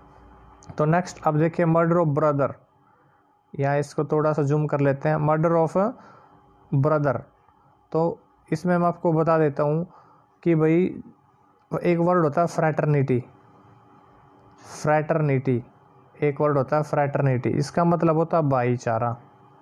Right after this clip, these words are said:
ठीक है, इसका मतलब होता है भाईचारा। तो यानी इससे एक वर्ड निकल के आया शुरू में frater, तो आप यहाँ देखें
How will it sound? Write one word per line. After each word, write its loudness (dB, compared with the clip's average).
ठीक 2
है, 0
इसका -2
मतलब 2
होता 0
है 0
भाईचारा। -2
तो 0
यानी 4
इससे 2
एक 0
वर्ड 2
निकल 2
के 0
आया 2
शुरू 0
में 2
frater, -2
तो 0
आप 0
यहाँ 0
देखें -6